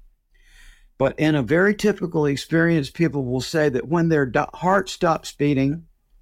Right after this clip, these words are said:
they say they hear the doctor say something like,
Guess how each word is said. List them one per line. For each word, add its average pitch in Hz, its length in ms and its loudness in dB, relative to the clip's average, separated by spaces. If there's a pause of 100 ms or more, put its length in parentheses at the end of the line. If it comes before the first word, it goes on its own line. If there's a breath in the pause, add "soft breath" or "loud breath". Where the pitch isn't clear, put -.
(580 soft breath)
they 123 160 2
say 131 260 0
they 123 180 2
hear 185 260 2
the 160 80 0
doctor 147 420 0
say 139 280 -2
something 131 420 -2
like, 113 320 -2